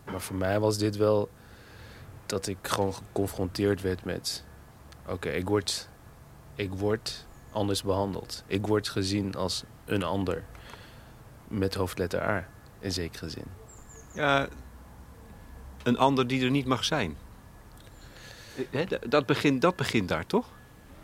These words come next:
Speaker 2: Dus, eh, d-, mijn vraag is ook, waar staat Konst voor?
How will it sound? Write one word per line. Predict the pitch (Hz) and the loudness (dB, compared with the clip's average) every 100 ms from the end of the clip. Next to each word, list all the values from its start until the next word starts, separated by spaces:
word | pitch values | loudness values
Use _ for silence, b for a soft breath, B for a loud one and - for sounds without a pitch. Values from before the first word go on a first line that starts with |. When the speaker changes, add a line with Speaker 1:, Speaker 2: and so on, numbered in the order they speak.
| - - - - - - - - - - | -20 -20 -20 -20 -20 -20 -20 -20 -20 -2
Speaker 2:
Dus, | 113 - | 0 0
eh, | |
d-, | - - - - | -2 -2 -2 2
mijn | 123 131 | 4 4
vraag | - 165 151 | 6 6 6
is | - | 6
ook, | 131 127 - | 4 4 2
waar | 135 | 4
staat | - 240 233 - | 6 4 4 4
Konst | 131 101 - - | 6 6 4 2
voor? | - 101 73 | 4 4 4